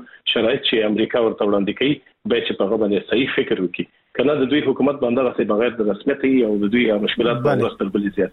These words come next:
Speaker 1: وي.
Speaker 2: او زرمه صاحب، وروستۍ پوښتنه، طالبان ادعا کوي چې د هیوادونو، د سیمې د هیوادونو، د نړۍ د هیوادونو اړیکې ورسره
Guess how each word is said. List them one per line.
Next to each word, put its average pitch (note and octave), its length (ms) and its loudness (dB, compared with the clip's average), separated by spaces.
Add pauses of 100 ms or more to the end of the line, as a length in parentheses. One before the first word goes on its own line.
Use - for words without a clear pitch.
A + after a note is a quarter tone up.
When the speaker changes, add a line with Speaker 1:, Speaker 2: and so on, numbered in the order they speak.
Speaker 1:
وي. G2+ 80 2 (120)
Speaker 2:
او E3 240 0
زرمه G3 280 2
صاحب، G3+ 160 0
وروستۍ F#3+ 400 0
پوښتنه، G3 340 0
طالبان E3+ 400 2
ادعا F3 160 2
کوي F3+ 240 0
چې - 160 -8
د C3+ 320 2
هیوادونو، C3+ 500 2
د C3 100 0
سیمې E3+ 240 2
د B2 100 2
هیوادونو، C3+ 460 2
د B2+ 100 2
نړۍ D#3+ 260 2
د C3+ 100 2
هیوادونو C#3+ 480 2
اړیکې F3+ 340 0
ورسره D3+ 520 2